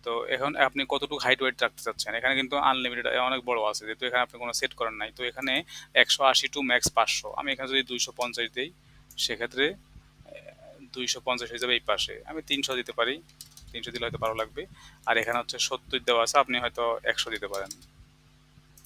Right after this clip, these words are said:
একশো দিলে এরকম আসছে, আপনি চাইলে এখানে দুইশো পঞ্চাশ দিতে পারেন, সেটা আরো বড় আসবে।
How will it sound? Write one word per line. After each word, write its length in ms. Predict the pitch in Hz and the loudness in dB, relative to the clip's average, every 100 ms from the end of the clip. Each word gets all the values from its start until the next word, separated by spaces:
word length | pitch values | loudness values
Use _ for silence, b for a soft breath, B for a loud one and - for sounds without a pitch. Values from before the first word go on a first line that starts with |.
| - - - - - _ _ - - - - | -20 -20 -20 -20 -20 _ _ -18 -18 -18 -2
একশো 220 | 131 135 | -2 0
দিলে 140 | 131 135 | 2 2
এরকম 220 | 127 127 | 2 2
আসছে, 220 | 123 175 | 4 4
আপনি 220 | 156 131 | 4 2
চাইলে 460 | 127 127 127 127 123 | 4 6 6 6 4
এখানে 260 | 123 123 | 2 0
দুইশো 240 | 117 117 120 | 0 -2 0
পঞ্চাশ 320 | 120 113 110 | -2 -2 -2
দিতে 180 | 107 101 | -2 -4
পারেন, 300 | 92 95 104 | -4 -6 -6
সেটা 180 | 117 107 | 2 4
আরো 120 | 110 | 4
বড় 260 | 113 101 95 | 0 0 0
আসবে। 220 | - | -2